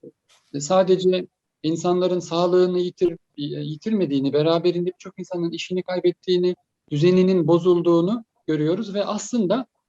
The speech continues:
buradan en büyük birinci mesajımızı alıyoruz. Bir, e, musibetler, e, hastalıklar Allah'tandır, şifa da Allah'tandır. Dolayısıyla bu bizim için bir imkandır.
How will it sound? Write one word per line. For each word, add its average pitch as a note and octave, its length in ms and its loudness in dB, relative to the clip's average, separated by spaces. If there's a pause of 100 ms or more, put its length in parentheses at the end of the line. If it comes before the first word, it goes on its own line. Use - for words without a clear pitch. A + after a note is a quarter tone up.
(100)
buradan A3 500 0 (260)
en A#3 280 2
büyük G#3 420 -6
birinci G3+ 280 -2
mesajımızı F#3 580 -2
alıyoruz. F#3+ 500 0 (100)
Bir, A3 300 -4 (460)
e, D#3 240 0
musibetler, F#3+ 800 -4 (260)
e, D#3+ 300 -4
hastalıklar F3 840 -2 (320)
Allah'tandır, F#3+ 840 0 (340)
şifa F#3 400 2
da D#3 140 2
Allah'tandır. C#3+ 840 -4 (460)
Dolayısıyla F#3+ 800 2
bu G#3+ 120 -2
bizim G#3 240 0
için G#3+ 260 -4
bir A3+ 100 -2
imkandır. F#3 640 -4